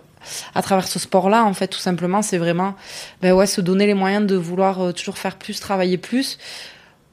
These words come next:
Et puis après, sans regret, en tout cas, se dire, ben, j'ai donné le meilleur de moi-même et j'y suis ou j'y suis pas, mais en tout cas, euh,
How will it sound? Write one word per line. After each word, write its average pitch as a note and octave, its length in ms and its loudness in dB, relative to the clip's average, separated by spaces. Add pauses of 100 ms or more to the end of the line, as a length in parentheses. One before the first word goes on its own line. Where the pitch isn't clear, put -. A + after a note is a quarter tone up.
(180)
Et F3+ 60 4
puis G3+ 160 0
après, G#3+ 400 2
sans F3+ 220 -2
regret, F#3 280 0
en G3+ 80 0
tout E3+ 100 -6
cas, F#3+ 120 -2
se F#3 160 -6
dire, F#3+ 220 -2
ben, E3+ 260 0
j'ai E3+ 140 0
donné G3+ 240 2
le G3 40 2
meilleur F#3 240 4
de F3 80 -2
moi-même F3 400 0
et F3 160 0
j'y E3 160 -4
suis - 200 -4
ou F#3+ 40 2
j'y E3 100 -2
suis - 260 -8
pas, G3+ 160 2
mais F#3+ 100 0
en E3 100 -2
tout D#3+ 120 -10
cas, F#3+ 200 -6
euh, E3+ 200 -4